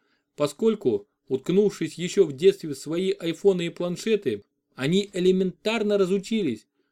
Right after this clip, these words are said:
а может, и не умели никогда. Работая когда-то в школах и техникумах, я пытался понять, что в данном случае стало решающим мутагенным фактором. Ветер со стороны Чернобыля,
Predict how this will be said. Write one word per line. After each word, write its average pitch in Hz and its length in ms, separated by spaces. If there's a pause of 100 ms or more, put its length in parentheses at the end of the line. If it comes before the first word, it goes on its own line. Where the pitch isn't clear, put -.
(140)
а 117 140
может, 170 420 (140)
и 143 80
не 180 120
умели 220 380
никогда. 165 640 (460)
Работая 143 480
когда-то 151 380
в - 40
школах 165 360
и 156 80
техникумах, 131 760
я 139 200
пытался 175 440
понять, 175 500 (240)
что - 280
в 165 60
данном 160 420
случае 190 440
стало 165 300
решающим 175 600
мутагенным 156 540
фактором. 107 600 (480)
Ветер 135 360
со 135 160
стороны 139 320
Чернобыля, 180 800